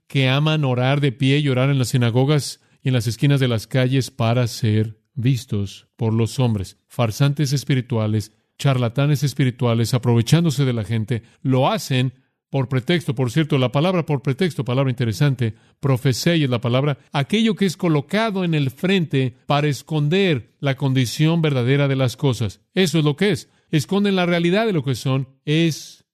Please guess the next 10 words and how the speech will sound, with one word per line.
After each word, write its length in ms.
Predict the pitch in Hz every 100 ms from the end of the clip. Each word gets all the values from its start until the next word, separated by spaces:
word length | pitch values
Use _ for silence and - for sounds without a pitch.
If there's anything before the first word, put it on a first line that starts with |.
| -
un 160 | 175 185
disfraz 960 | 170 - - 180 220 190 - - - _
el 240 | - 151 127
que 120 | 160
usan. 360 | 139 127 104 - _ _ _
Oraciones 440 | 123 117 151 143
largas. 500 | 127 113 107 98 - _ _ _
Es 280 | 151 151 175
un 140 | 165
juego 680 | 151 180 254 196 131 98